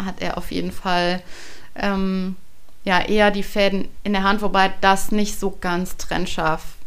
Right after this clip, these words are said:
ist. Also da gibt es schon auch Sachen, die mir eher auffallen als ihm. Aber auch die Gartengestaltung hat eigentlich hauptsächlich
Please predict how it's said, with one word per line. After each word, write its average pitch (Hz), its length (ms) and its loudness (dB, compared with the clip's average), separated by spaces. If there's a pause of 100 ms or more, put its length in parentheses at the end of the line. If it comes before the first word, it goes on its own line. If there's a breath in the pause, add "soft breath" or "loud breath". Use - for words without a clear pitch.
(200)
ist. 170 300 -2
Also 190 160 0
da 185 100 -2
gibt 190 240 -4
es 196 100 -4
schon 196 280 0
auch 180 220 0
Sachen, 185 440 2 (440 loud breath)
die 208 80 0
mir 208 260 2
eher 190 280 4
auffallen 190 540 0
als 175 340 -2
ihm. 277 420 8 (420 loud breath)
Aber 190 260 2
auch 180 80 -2
die 208 160 -2
Gartengestaltung 180 1120 2
hat 190 180 -6
eigentlich 160 340 -4
hauptsächlich 156 1000 -4